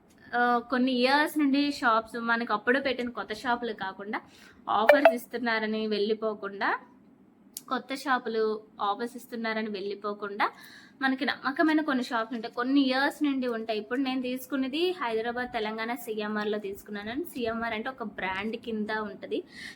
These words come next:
చెప్పలేము. ఒక్కోసారి పెద్ద పెద్ద వాళ్ళు కూడా చేస్తారు, అది మన తలరాత, దానికి మనం ఏం చేయలేము.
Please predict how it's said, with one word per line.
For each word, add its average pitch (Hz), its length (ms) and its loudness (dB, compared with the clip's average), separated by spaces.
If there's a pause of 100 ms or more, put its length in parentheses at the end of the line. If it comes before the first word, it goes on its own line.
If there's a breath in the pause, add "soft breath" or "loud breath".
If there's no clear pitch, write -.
(140)
చెప్పలేము. 277 280 4
ఒక్కోసారి 247 360 2
పెద్ద 208 280 -2
పెద్ద 233 180 0
వాళ్ళు 240 260 2
కూడా 240 460 2 (380)
చేస్తారు, 220 680 0 (140)
అది 214 200 0
మన 214 220 0
తలరాత, 220 520 0
దానికి 208 300 -2
మనం 202 280 -4
ఏం 202 200 -6 (120)
చేయలేము. 208 640 -2